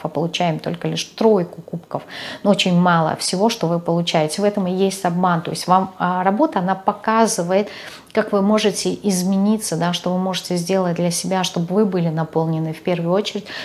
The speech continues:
чтобы вам это приносило удовлетворение. И вот на эти удовольствия, на эти состояния у вас будут подниматься и, а, финансы ваши. Еще раз скажу, в прямом, в, в, напрямую в раскладе нету финансовых вопросов, они не затрагиваются.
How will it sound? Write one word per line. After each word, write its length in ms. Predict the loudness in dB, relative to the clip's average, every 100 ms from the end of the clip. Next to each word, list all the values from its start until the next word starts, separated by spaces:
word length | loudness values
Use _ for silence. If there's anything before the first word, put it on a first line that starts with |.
| -12
чтобы 220 | -4 -2 2
вам 260 | 2 4
это 160 | 0 0
приносило 600 | 0 0 0 0 0 2
удовлетворение. 1080 | 0 0 0 2 0 0 0 2 0 -2 -6 -12 -12 -14 -18 _ _ _ _ -6
И 40 | 2
вот 180 | 2
на 140 | 4 0
эти 140 | 0
удовольствия, 540 | 2 4 4 2 0 -2
на 140 | 0
эти 160 | -4 -6
состояния 720 | -8 -4 -4 -2 -2 -2 -4 -6
у 80 |
вас 220 | -2 -2 0
будут 200 | -4 0
подниматься 500 | 0 2 0 -2 -8
и, 520 | -4 0 0 -2 -4
а, 300 | -4 -4 -4
финансы 520 | -4 0 2 2 0 -4
ваши. 320 | -4 -6 -10 -14 -16
Еще 180 | -2 4
раз 120 | 4
скажу, 280 | 4 -2 -2
в 40 | -4
прямом, 500 | 0 2 2 2 -2 -6
в, 640 | -4 -4 -8 -8 2 2 2 -2
в, 500 | 0 2 0 0 -2 -6 -10 -12 -6
напрямую 460 | -6 -2 2 4 4
в 40 |
раскладе 420 | 0 0 0 0
нету 420 | -2 0 0 -2
финансовых 640 | -4 -4 -2 -2 -4 -6 -2
вопросов, 500 | -4 0 -2 0 -6
они 160 | -4 -2
не 240 | 2 4
затрагиваются. 920 | 4 0 0 0 0 -2 -4 -6 -10